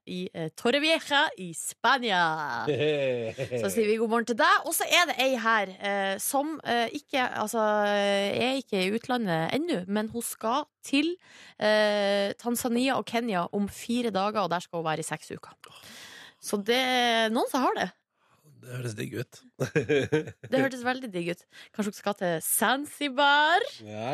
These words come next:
Speaker 2: ja, ja.
Speaker 1: Det vil jeg
Speaker 2: Send,
Speaker 1: anbefale.
Speaker 2: eh, send bilde. P tre morgen etter N R K N O. Vi vil se hvordan det er.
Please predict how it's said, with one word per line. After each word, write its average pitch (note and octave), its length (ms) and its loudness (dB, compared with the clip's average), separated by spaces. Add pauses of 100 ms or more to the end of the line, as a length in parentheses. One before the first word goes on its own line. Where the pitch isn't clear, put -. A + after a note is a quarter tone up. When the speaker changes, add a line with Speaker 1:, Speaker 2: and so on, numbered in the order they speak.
Speaker 2:
ja, G3 140 2 (100)
ja. F#3+ 220 4 (260)
Speaker 1:
Det A#3 80 2
vil A#3 80 4
jeg A3+ 80 8
Speaker 2:
Send, G#3+ 140 4
Speaker 1:
anbefale. E3+ 340 2
Speaker 2:
eh, - 220 -16
send E3 160 2
bilde. C3 240 2 (400)
P C3 100 0
tre C3+ 160 -4
morgen A2+ 240 2
etter G#2+ 160 0
N G#2+ 60 0
R G#2+ 80 -4
K G2+ 80 -4
N G2 100 -10
O. - 60 -12 (140)
Vi B2 80 -8
vil - 40 -8
se - 80 -10
hvordan G#2 280 -8
det G2+ 40 -4
er. G#2 80 -8